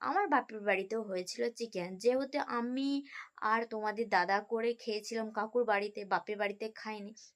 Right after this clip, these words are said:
তাই আমাদেরকে মা ছোট্ট একটা টিফিন গাড়িতে দিয়ে পাঠিয়েছে মাংস। আমি ভাবছি শুধু ভাত করব, আর রাত্রে ওই মাংসটা দিয়ে দুইজন খেয়ে নেব, যেহেতু দুজন আছি।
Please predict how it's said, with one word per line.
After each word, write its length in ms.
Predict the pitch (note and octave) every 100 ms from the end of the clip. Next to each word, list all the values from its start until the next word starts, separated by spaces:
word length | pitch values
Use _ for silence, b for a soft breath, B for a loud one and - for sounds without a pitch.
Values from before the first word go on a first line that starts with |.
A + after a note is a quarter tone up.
| -
তাই 140 | A#3+
আমাদেরকে 500 | B3+ B3 B3+ C#4 C#4 C#4+ B B -
মা 120 | A#3+ B3+
ছোট্ট 300 | - E4+ - -
একটা 240 | E4 -
টিফিন 300 | B3+ B3+ B3+ A#3+
গাড়িতে 360 | G#3+ A3+ A#3 A#3
দিয়ে 240 | G#3 G#3
পাঠিয়েছে 460 | G#3 G3+ A3+ A#3+ D#4
মাংস। 440 | B3+ G#3+ G3 G#3 - G3 B B B
আমি 220 | F#3 G#3
ভাবছি 360 | A#3+ A#3+ A#3 D4+ C#4+
শুধু 260 | - A3+
ভাত 260 | G3+ F#3 E3+ -
করব, 200 | B3 C4 D#4+ -
আর 100 | A#3
রাত্রে 320 | G#3 F#3+ - C4
ওই 200 | - B3+
মাংসটা 480 | G3+ F#3 G3 A3+ A#3+
দিয়ে 220 | G#3+ D4
দুইজন 360 | B3+ A3 G#3 C4+ - _
খেয়ে 240 | - A3
নেব, 160 | F#3 - - B B B -
যেহেতু 400 | C4 D#4 D4+ D4 A3+
দুজন 300 | B3+ A#3+ A#3+
আছি। 280 | A3 A3 -